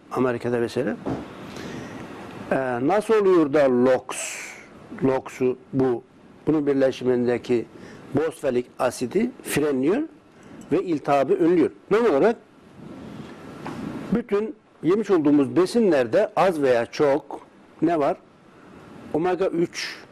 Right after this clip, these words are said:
omega altı, omega, omega dokuz. Yani yağ var. Doymamış yağlar. Çörek otu yağı, zeytinyağı, ayçiçek yağı,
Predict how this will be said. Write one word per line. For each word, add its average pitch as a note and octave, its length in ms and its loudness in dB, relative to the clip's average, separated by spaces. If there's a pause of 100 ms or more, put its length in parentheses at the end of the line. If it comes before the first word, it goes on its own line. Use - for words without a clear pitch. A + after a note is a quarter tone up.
(280)
omega D3+ 320 0
altı, C#3+ 380 0 (200)
omega, B2 380 2 (200)
omega C3 380 0
dokuz. G#2 340 -2
Yani D3 420 2 (1500)
yağ A2+ 300 0
var. - 300 -16 (300)
Doymamış B2+ 560 -2
yağlar. F#2 320 0 (920)
Çörek E3 320 -2
otu D#3 220 -2
yağı, D3 300 4
zeytinyağı, C#3 960 2 (920)
ayçiçek C#3+ 680 -2
yağı, C3+ 240 2